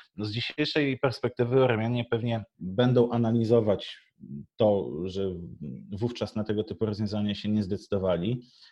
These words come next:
aczkolwiek żaden polityk wówczas nie był w stanie zaakceptować jakiegokolwiek porozumienia zakładającego oddanie choćby metra kwadratowego Azerom.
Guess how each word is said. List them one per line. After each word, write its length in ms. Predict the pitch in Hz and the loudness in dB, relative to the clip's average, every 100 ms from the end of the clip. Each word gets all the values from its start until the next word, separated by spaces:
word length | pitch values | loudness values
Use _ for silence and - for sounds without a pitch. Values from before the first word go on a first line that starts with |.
| _ | _
aczkolwiek 480 | 139 - 143 143 147 | -10 -2 -2 -2 -2
żaden 340 | 175 165 143 | 0 0 -2
polityk 420 | 135 120 123 110 | 0 -2 -2 -4
wówczas 380 | 113 - 101 - | -6 -8 -10 -6
nie 120 | 127 | -4
był 140 | 147 131 | -2 -2
w 40 | |
stanie 300 | - 127 117 | -4 -4 -4
zaakceptować 760 | 117 110 - - 123 113 - - | -4 -6 -8 -4 -2 -2 -4 -10
jakiegokolwiek 960 | 110 - 139 131 127 151 143 127 - | -12 -8 -6 -4 -4 -2 -2 -2 -6
porozumienia 720 | - 117 113 120 110 104 113 | -6 -4 -4 -2 0 0 -2
zakładającego 840 | 123 123 117 113 113 104 120 117 110 | -4 -4 -2 0 0 -2 -6 -2 -2
oddanie 400 | 95 107 113 104 | 0 -2 -2 -4
choćby 320 | 107 98 107 | -6 -4 -4
metra 300 | 120 110 110 | -4 -4 -6
kwadratowego 880 | - 110 104 110 107 104 104 110 110 | -4 -4 -2 -4 -4 -2 0 -2 0
Azerom. 480 | - 110 107 85 67 | 0 2 2 -2 -6